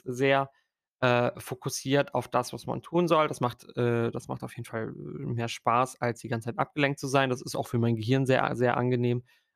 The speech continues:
auch einfach mal durchzuziehen. Ähm, das einzige Problem, was ich habe, ist, dass, äh, d-, die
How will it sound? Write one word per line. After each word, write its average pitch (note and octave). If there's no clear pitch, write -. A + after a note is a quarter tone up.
auch B2
einfach A#2
mal A2+
durchzuziehen. D#3+
Ähm, B2+
das A#2+
einzige C3
Problem, B2
was B2+
ich -
habe, C3
ist, -
dass, B2
äh, A#2+
d-, A#2+
die -